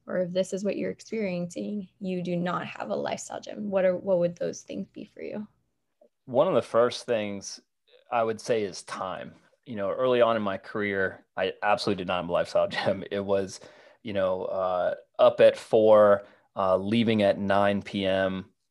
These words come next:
Speaker 2: uh, just trying to get a ten-minute workout in. So one of the first things is just, like, that feeling like you're always living at your gym and your business. And, uh,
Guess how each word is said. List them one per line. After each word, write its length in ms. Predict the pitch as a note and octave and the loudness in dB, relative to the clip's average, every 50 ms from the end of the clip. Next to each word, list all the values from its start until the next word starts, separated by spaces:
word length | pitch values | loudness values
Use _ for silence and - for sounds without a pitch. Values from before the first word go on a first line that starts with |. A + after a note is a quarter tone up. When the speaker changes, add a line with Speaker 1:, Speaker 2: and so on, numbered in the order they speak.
| - | -10
Speaker 2:
uh, 460 | - G2 F#2+ F#2 F2+ F2 F2 E2+ - - - _ _ - - - - - - - _ | -6 -4 -4 -2 -2 -2 -2 -4 -6 -8 -10 _ _ -16 -14 -12 -14 -14 -14 -18 _
just 380 | - - G#2+ G#2 - - - - | -4 0 0 0 0 -2 -8 -8
trying 320 | - - A2 G2+ G2+ G2 | -2 0 2 2 2 0
to 80 | G2 F#2+ | -2 -2
get 380 | F#2+ G#2 G2 F#2+ F#2 F2+ - - _ _ _ _ _ _ _ _ _ _ _ _ - - - - | 0 2 4 4 4 4 0 -6 _ _ _ _ _ _ _ _ _ _ _ _ -20 -4 0 0
a 60 | A#2 | 0
ten-minute 560 | - - - B2+ A#2+ A2+ A2 A2 G#2 G2 - G2 | 0 0 0 2 2 4 4 2 2 0 0 0
workout 420 | G#2 G2+ - - G#2 G2 F#2+ F#2+ | 2 0 2 4 4 4 4 4
in. 240 | G2 F#2+ F#2+ F#2+ G2+ | 2 0 -4 -6 -8
So 340 | - - G2+ F#2+ F#2 - - - - _ _ - | -2 0 2 2 2 0 -4 -12 -20 _ _ -4
one 120 | B2+ B2 | -2 -2
of 80 | A#2 G2+ | -2 0
the 40 | - | 2
first 220 | C3 C3+ B2+ - | 2 2 2 2
things 240 | B2+ A#2 A2 F#2+ F#2 | 0 -2 -2 -4 -6
is 140 | G2+ F#2 - | -8 -8 -6
just, 220 | G#2+ F#2 - - | -6 -6 0 2
like, 260 | G2+ F#2 F2+ - - - | 2 2 2 0 -6 -4
that 240 | - G2 F2+ - - | -2 -2 -2 -2 -4
feeling 300 | - A#2 A#2 A2 G#2+ G#2 | -2 0 0 0 0 0
like 300 | G2 F#2 C#2+ C#2+ D2+ - | -2 -4 -4 -6 -8 -8
you're 140 | - F2 E2+ | -4 -2 0
always 260 | F#2+ F#2+ F#2+ F2+ E2+ | 0 0 -2 -4 -8
living 600 | F2+ F2+ F#2 F#2+ F#2 F2+ G2 G2 G2 G2+ G#2 G2+ - _ _ _ - | -12 -12 -10 -10 -8 -8 -8 -8 -8 -10 -12 -12 -16 _ _ _ -6
at 280 | F#2 F2+ F2+ - - - | -4 -2 -2 -4 -6 -8
your 420 | E2 F2+ F2+ F2 E2+ E2+ E2 E2 - _ _ _ | -12 -12 -12 -10 -10 -10 -12 -14 -18 _ _ _
gym 280 | - F2 E2+ F#2 A#2+ A#2+ | -12 -10 -8 -6 -6 -6
and 80 | G#2+ | -6
your 100 | G#2+ G2+ | -8 -10
business. 560 | D#2 - D#2+ F2 - A2 A2+ C3+ C#3 - - _ _ _ _ _ _ _ _ _ _ _ - | -10 -10 -10 -10 -8 -8 -8 -8 -10 -12 -18 _ _ _ _ _ _ _ _ _ _ _ -12
And, 460 | A2+ G#2 G2+ G2 F#2+ F#2+ F#2+ F#2+ F#2 | -8 -6 -4 -4 -4 -4 -6 -4 -2
uh, 380 | F#2 F2+ F2+ F2 F2 E2+ E2+ | -2 0 0 0 0 0 -2